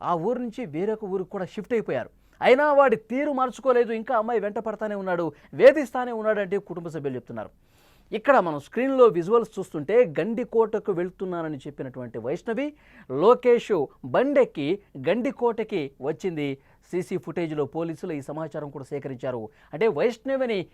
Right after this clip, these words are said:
ఏ విధంగా లొంగదీసుకున్నాడు, వైష్ణవిని మాయమాటలు ఏ విధంగా చెప్పాడు, నయవంచన ఏ విధంగా చేశాడు, ఎంత దారుణంగా మోసం చేశాడు. బంగారం లాంటి అమ్మాయిని వాడు పొట్టన పెట్టుకున్నాడు.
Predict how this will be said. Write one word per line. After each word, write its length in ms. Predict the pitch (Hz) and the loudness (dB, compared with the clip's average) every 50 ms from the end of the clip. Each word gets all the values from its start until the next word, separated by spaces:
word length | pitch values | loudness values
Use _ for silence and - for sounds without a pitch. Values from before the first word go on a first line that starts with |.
| _ - | _ 4
ఏ 140 | 175 247 269 | 4 4 4
విధంగా 300 | 269 254 277 254 247 180 | 4 0 0 0 0 0
లొంగదీసుకున్నాడు, 720 | 135 135 190 247 302 302 302 254 - - 233 208 196 165 | 0 -4 -4 -2 -2 -2 -2 -4 -6 -6 -2 0 0 0
వైష్ణవిని 640 | 139 127 190 247 233 - 269 269 269 240 214 180 - - - - | 0 -2 -2 -4 -4 -6 -6 -4 -4 -2 -2 -4 -4 -8 -14 -12
మాయమాటలు 520 | 135 143 180 247 277 269 277 262 233 185 | -6 -4 -2 -2 0 -2 -4 -4 -4 -2
ఏ 60 | 165 226 | -2 -2
విధంగా 280 | 269 269 294 269 254 | -2 -2 -2 -2 -2
చెప్పాడు, 400 | 240 - 226 220 - 277 247 214 | 0 -2 -4 -2 0 0 0 0
నయవంచన 540 | 185 147 156 208 269 294 302 285 - 254 240 | -2 -2 0 0 2 2 0 -2 -4 -4 -4
ఏ 40 | 254 | -4
విధంగా 260 | 254 254 269 254 233 | -4 -4 -6 -4 -4
చేశాడు, 420 | 214 214 233 214 269 269 240 196 - - - - - | -4 -4 -4 0 0 2 2 2 -2 -4 -14 -6 -4
ఎంత 260 | 170 233 262 - 269 | -4 -4 0 -2 -2
దారుణంగా 560 | 220 156 202 208 240 262 247 254 254 214 233 | -2 0 2 2 2 2 0 -2 -2 -2 -4
మోసం 340 | 214 202 220 214 - 214 202 | -2 -2 -6 -6 -6 -4 -4
చేశాడు. 520 | 196 185 - 175 156 151 151 135 117 95 - _ _ _ _ _ _ _ _ _ _ _ _ _ | -4 -4 -2 -4 -4 -4 -4 -6 -6 -10 -12 _ _ _ _ _ _ _ _ _ _ _ _ _
బంగారం 500 | 147 160 190 220 247 247 240 240 233 220 | 0 0 0 2 6 6 6 6 4 2
లాంటి 240 | 214 208 202 185 - | 2 2 2 0 -2
అమ్మాయిని 500 | 160 160 214 269 294 277 226 160 117 95 - _ _ _ - | -4 -4 0 2 2 2 2 -2 -6 -10 -14 _ _ _ -4
వాడు 180 | 156 185 185 156 | -4 -2 -2 -4
పొట్టన 540 | - - - 165 208 202 _ 254 254 247 | -6 -6 -6 -6 -6 -6 _ -10 -10 -4
పెట్టుకున్నాడు. 720 | 214 208 202 202 202 - 196 185 175 170 160 156 139 127 | -2 -2 -2 -4 -4 -6 -6 -4 -2 -2 -2 -4 -6 -8